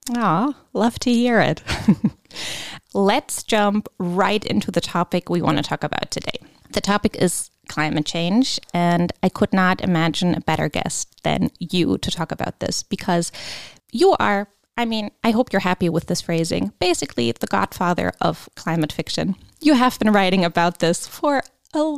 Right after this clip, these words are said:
long time. It's a through line through, um, most of your novels, man versus environment, humans versus environment,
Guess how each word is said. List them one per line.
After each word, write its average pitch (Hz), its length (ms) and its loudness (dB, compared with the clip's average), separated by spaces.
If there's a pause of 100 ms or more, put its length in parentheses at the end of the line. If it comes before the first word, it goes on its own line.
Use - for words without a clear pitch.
long 170 300 2
time. 175 440 -2
It's - 260 -4
a 254 60 2
through 285 340 4
line 220 360 2
through, 190 400 0 (100)
um, 180 420 0 (120)
most 220 300 4
of 202 120 -8
your 196 100 2
novels, 170 540 0 (140)
man 208 480 4
versus 180 580 0
environment, 180 680 4 (100)
humans 185 320 4
versus 175 360 -4
environment, 170 760 2